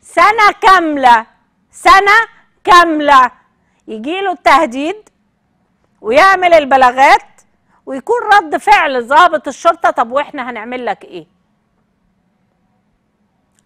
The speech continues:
أدي رد ضابط الشرطة. مطلوب مننا نعمل إيه؟ عارفين إيهاب رد على ضابط الشرطة وقال له إيه؟ قال له: "طب أنا أعمل إيه عشان أعيش؟"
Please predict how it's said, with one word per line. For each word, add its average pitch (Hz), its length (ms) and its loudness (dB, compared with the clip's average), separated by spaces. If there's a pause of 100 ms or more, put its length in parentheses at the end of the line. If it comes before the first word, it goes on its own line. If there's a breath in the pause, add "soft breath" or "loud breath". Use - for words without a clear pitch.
أدي 403 180 -4
رد 370 260 -4
ضابط 254 240 -2
الشرطة. - 460 -10 (720)
مطلوب 349 580 -4 (120)
مننا 370 420 -4
نعمل 359 380 -4
إيه؟ 233 320 -8 (160)
عارفين 254 400 -10
إيهاب 285 440 -8
رد 277 240 -6
على 233 180 -2
ضابط 240 260 -8
الشرطة 269 340 -10
وقال 247 260 -10
له 208 100 -12
إيه؟ 240 180 -12 (720)
قال 254 180 -4
له: 240 160 -8 (600)
"طب 208 160 -10 (100)
أنا 311 180 -8
أعمل 277 420 -4
إيه 247 140 -8
عشان 233 320 -6
أعيش؟" 175 520 -20